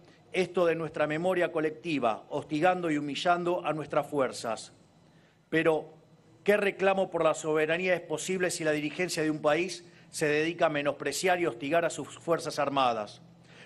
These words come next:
¿Qué homenaje a los héroes de Malvinas puede ser sincero si en simultáneo el Estado financia grupos y organizaciones que no hacen otra cosa que desprestigiar a nuestras fuerzas? A los héroes de Malvinas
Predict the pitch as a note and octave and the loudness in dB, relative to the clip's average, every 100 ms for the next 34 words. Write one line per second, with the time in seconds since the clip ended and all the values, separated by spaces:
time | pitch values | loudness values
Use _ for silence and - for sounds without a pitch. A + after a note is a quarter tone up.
0 | - F#3+ F#3+ F#3+ G3 F#3+ F3+ E3+ E3 D#3 | 0 2 4 4 2 2 2 2 2 0
1 | F#3 F3+ F3 D#3 D3+ E3+ F3+ E3+ F3 F3+ | -2 0 2 2 2 0 -2 -4 -2 0
2 | D#3+ F3+ E3+ D#3+ C#3+ - F#3+ F#3+ F#3 - | 0 -2 -4 -4 -2 0 2 2 0 -6
3 | - - - D#3 D3+ D3 D3 E3 F#3 F#3 | -20 -14 -4 -2 -2 -2 0 2 2 2
4 | F#3 F#3+ - - - C3+ C#3 - F#3 F3 | -2 -2 -6 -20 -6 -2 0 4 4 2
5 | D#3+ E3+ F3 E3 C#3+ F3 F#3 F3 E3 D3+ | -2 -2 0 0 2 2 0 -2 -2 -2
6 | D3+ D3 D3+ - F#3+ E3+ D#3 E3 E3 E3 | -2 -2 -4 0 -2 -2 -4 -2 -2 -4
7 | D#3+ D#3 C#3 F#3+ G3 F#3+ F3+ - - D3+ | -2 -2 0 0 0 0 0 -2 -6 -2
8 | C#3+ C#3+ C#3+ - C#3 E3 D#3+ D#3 - D3+ | -2 -2 -8 -8 -2 0 0 -2 -2 -2
9 | - D3 B2 - A#2+ G#2+ - _ _ _ | 0 0 0 -4 -8 -8 -16 _ _ _
10 | _ _ _ _ _ _ _ _ _ C3+ | _ _ _ _ _ _ _ _ _ -2
11 | C#3+ - F#3 F3 F3 D#3 E3 F#3 F#3 F#3 | 0 0 0 0 2 2 0 -2 0 -2
12 | F#3 | -2